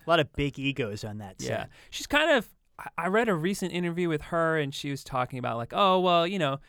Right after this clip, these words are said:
Speaker 2: he's no difficult than any other artist." And she was trying to, I guess, be magnanimous about it, distance herself a little bit, you know, from, from saying, like, "Oh, he's this fucking asshole. He's super hard to work with," kind of
Speaker 1: Yeah,
Speaker 2: thing.
Speaker 1: it seems like, um,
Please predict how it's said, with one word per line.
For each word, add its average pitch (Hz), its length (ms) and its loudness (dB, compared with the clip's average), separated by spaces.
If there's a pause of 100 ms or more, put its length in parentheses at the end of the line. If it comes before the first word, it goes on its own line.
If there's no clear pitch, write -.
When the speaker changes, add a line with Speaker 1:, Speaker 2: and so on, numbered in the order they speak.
Speaker 2:
he's 240 280 -4
no 202 160 4
difficult 151 500 0
than 123 140 -4
any 120 240 -2
other 110 200 -2
artist." 104 460 -4
And 110 80 -12
she 147 120 -4
was 131 100 -4
trying 117 260 -4
to, 104 300 -8 (500)
I - 60 -18
guess, 151 220 -8
be 143 220 -4
magnanimous 117 720 -8
about 113 320 -6
it, 110 140 -10 (240)
distance 113 380 -12
herself 110 420 -10
a 110 40 -14
little 107 300 -12
bit, 95 280 -12 (400)
you 113 120 -14
know, - 220 -12
from, 117 320 -2
from 120 320 -2
saying, 131 240 -2
like, 113 180 -2
"Oh, 104 180 0
he's 117 220 -10
this - 160 -16 (240)
fucking 107 300 -10
asshole. 95 520 -8
He's 98 200 -12
super 104 340 -10
hard 98 220 -10
to 95 100 -14
work 95 260 -16
with," - 160 -18
kind - 120 -10
of 247 40 2
Speaker 1:
Yeah, 208 100 0
Speaker 2:
thing. 226 100 -2
Speaker 1:
it - 100 0
seems 240 340 0
like, 170 420 6
um, 123 500 4